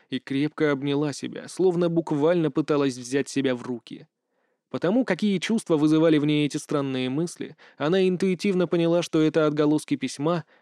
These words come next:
которое они прочитали прошлым вечером. Что ж,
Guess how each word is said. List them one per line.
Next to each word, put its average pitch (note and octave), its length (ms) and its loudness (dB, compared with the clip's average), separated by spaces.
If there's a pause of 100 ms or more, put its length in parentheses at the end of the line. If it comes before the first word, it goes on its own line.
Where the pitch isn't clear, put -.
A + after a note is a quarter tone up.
(120)
которое C#3+ 540 0
они D3 180 0
прочитали C#3+ 540 0
прошлым D3 500 -2
вечером. C3 540 -8 (560)
Что - 300 -12
ж, - 180 -14